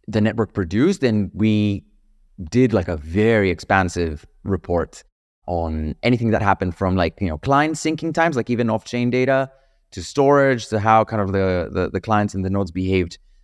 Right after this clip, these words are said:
uh, over, uh, over, like, a, a span of, like, two weeks, which is basically, like, when we run the, the research, to slicing and dicing and diving super, super deep in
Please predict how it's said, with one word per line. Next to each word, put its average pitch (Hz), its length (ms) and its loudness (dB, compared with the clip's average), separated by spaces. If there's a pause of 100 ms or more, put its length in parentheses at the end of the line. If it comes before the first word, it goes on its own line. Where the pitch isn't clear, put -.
(220)
uh, 90 260 2
over, 95 600 0 (120)
uh, 82 520 -2 (340)
over, 92 340 -2
like, 85 180 -2
a, 85 160 0 (100)
a - 60 -4
span 95 300 0
of, 87 140 -2
like, 78 200 -2
two 104 140 -4
weeks, 135 340 0
which 95 180 -10
is 85 80 -8
basically, 87 360 -2
like, 85 200 -2 (120)
when 92 140 -4
we 87 120 -2
run 87 260 0
the, 82 280 -2
the 92 80 -4
research, 139 380 -2
to 120 460 -2 (380)
slicing 143 800 0
and 107 220 -4
dicing 139 600 0
and 98 240 -2
diving 120 400 2
super, 123 440 -4
super 107 300 -2
deep 104 320 0
in 87 300 0